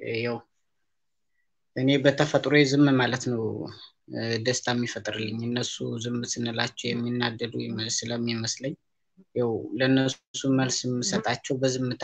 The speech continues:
ነው። ዝምታ ትልቅ መልስ ነው ብዬ አስባለሁ በእኔ በኩል። ከእናንተ ደግሞ ያላችሁን አስተያየት ብትሰጡኝ ብዬ አስባለሁ።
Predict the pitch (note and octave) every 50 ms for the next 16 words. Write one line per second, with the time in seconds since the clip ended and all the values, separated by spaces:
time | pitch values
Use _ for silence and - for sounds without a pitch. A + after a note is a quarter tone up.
0 | - B2 A#2 A2+ A2+ A2+ A2+ A#2 B2+ B2+ B2+ - - - - - F#2+ D2+ C#2+ -
1 | G#2 A2 A2 A2+ - - - - C#3+ C#3+ D3 D#3 D3+ D3+ C#3+ C#3 C#3 C3+ C3+ C3+
2 | - - C3+ C3 B2 B2 C3 C3 C3+ C#3 B2+ - - - - B2+ A#2+ - B2 A#2
3 | A#2 B2+ B2 A#2+ A2+ A#2 A#2+ - _ - D#3 D#3+ _ _ _ _ _ _ _ _
4 | _ - C3 C3 C3 B2+ - - - E3+ E3+ E3+ E3 E3 E3 D#3 D#3 D3 D3+ D3
5 | D3 D3 C#3+ C#3 C3+ C3+ C3+ C#3 - - - C#3+ C3+ C3+ C3 - - - B2+ B2+
6 | C3+ D3+ D3 - C3+ B2+ - _ _ _ _ F3+ F#3+ - _ _ _ _ _ _
7 | _ A3+ _ _ - - - _ _ _ _ _ _ _ _ _ _ _ _ _
8 | _ _ - C#3 D#3 D#3 D#3 D#3 - - F3 F3+ F3 F3 F3+ E3+ F3 D#3+ D#3+ D#3
9 | D#3+ D#3 C#3+ D#3+ D#3+ D#3 D3+ - - C#3 C3+ D3+ D3 C#3+ C#3 C#3+ D3+ D3+